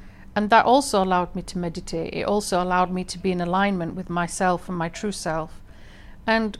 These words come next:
when you're doing something like Tai Chi, again, your thoughts are empty. You know, your mind is clear. Your mind is, um, free of all negativity,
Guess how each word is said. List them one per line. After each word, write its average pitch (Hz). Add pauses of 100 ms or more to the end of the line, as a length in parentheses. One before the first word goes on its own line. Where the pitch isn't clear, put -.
(100)
when 240
you're 269
doing 254
something 240
like 208
Tai 185
Chi, 180
again, 185 (460)
your 196
thoughts - (100)
are 190
empty. 202
You 160
know, 202
your 196
mind 196
is 185
clear. 208
Your 175
mind 190
is, 185 (680)
um, 185 (160)
free 214
of 190
all 196
negativity, 180